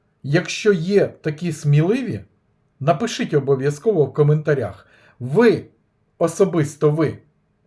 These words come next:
будете брати Динамо за форою мінус один і п'ять, тобто перемога в два м'ячі і більше? Напишіть обов'язково в коментарях, чи я один такий,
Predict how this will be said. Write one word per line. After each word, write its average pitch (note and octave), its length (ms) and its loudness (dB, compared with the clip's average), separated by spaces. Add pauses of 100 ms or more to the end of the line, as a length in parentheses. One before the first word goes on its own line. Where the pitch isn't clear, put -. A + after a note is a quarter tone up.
(100)
будете G3+ 580 0
брати C#3+ 600 -2 (640)
Динамо F3 800 0
за C3+ 240 -4
форою G3 640 0
мінус F#3 520 -2
один D#3 300 0
і C#3+ 60 4
п'ять, G#3 500 0 (460)
тобто F#3+ 480 0 (180)
перемога G3 500 2
в D3+ 100 -4
два E3 220 2
м'ячі E3 520 -8 (220)
і A#3 100 -6
більше? - 460 -6 (1500)
Напишіть G3+ 520 -4
обов'язково D3 840 -2 (220)
в - 20 -20
коментарях, D3 760 -2 (880)
чи F#3+ 160 -6
я F3+ 200 4
один E3+ 460 -2
такий, G3+ 460 -10